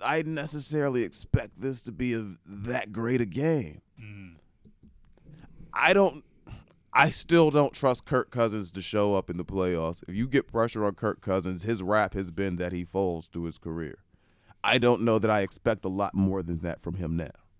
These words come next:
Speaker 2: Mm.
Speaker 1: Drew Brees, the Saints, Sean Payton, yeah, I got expectations for them. Michael Thomas, yeah, he's the man.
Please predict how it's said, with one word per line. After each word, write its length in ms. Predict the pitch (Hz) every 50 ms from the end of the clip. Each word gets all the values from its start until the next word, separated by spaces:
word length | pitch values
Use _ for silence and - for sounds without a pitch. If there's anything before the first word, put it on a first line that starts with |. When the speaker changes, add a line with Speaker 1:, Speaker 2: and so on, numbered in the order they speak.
| - 110
Speaker 2:
Mm. 40 | 98 87 85 87 85 _ _ _ _ _ _ _ _ _ _ _ _ _ _ _ _ _ _ _ _ - -
Speaker 1:
Drew 280 | 85 95 113 127 120
Brees, 540 | 101 101 123 135 139 143 147 170 160 - 95
the 80 | 90 87
Saints, 540 | - - 120 123 127 147 156 - - -
Sean 260 | - - 107 107 107 95
Payton, 520 | - 117 123 143 - 110 143 165 170 - -
yeah, 380 | 95 90 95 117 117 110 101
I 80 | 107 123
got 180 | 120 113 117 123
expectations 760 | 95 - - - 101 - - 101 101 117 107 98 87 80
for 120 | - 76 71
them. 320 | 82 101 110 98 82 80 _ _ _ _ _ _ _ _ _ -
Michael 320 | 90 92 107 110 - 95 87
Thomas, 460 | - 110 117 127 143 165 175 165 -
yeah, 180 | 135 143 139
he's 260 | 123 120 135 156 139 101
the 60 | 101
man. 360 | 85 98 123 135 107 76 78